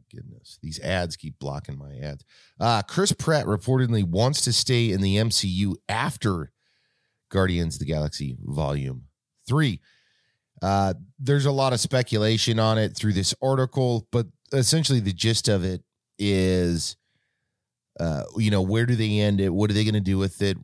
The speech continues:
We have an idea that Chris Pratt's going to be in, uh,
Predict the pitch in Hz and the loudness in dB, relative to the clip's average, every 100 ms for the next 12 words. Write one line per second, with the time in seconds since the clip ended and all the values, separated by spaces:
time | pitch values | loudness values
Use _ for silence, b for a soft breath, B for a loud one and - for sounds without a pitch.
0 | - _ 80 98 95 92 92 98 95 90 | -14 _ -4 0 2 2 2 2 2 2
1 | 87 85 82 - 185 233 165 104 92 - | 0 -2 -4 -2 0 2 2 2 0 -2
2 | 95 - 95 80 - 87 85 82 78 87 | -4 -2 -2 -2 -4 -2 -2 -2 -2 0
3 | 80 78 78 71 65 | 0 0 0 -2 -6